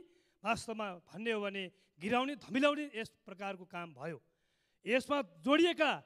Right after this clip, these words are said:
सम्पूर्ण व्यक्तिहरूलाई छानबिनको दायरामा ल्याउनुपर्छ, त्यो नेकपा एमालेको तर्फबाट हामी भन्न चाहन्छौँ। हामी आग्रह गरिरहेका छौँ सरकारलाई जिम्मेवार बोधका साथ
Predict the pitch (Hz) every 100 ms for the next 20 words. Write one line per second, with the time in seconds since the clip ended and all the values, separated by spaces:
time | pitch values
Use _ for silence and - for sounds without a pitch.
0 | _ _ - - 277 349 392 370 226 -
1 | _ 135 135 311 - 277 269 254 202 269
2 | 311 269 247 240 240 226 214 226 220 202
3 | 190 196 170 _ _ - 208 254 233 220
4 | 220 220 214 202 196 190 180 180 143 175
5 | 151 160 160 151 143 180 151 135 _ _
6 | - 220 285 240 294 339 320 320 330 311
7 | 294 294 220 - - - 294 262 320 330
8 | 349 381 - _ _ 214 339 339 339 226
9 | 359 370 339 - 311 262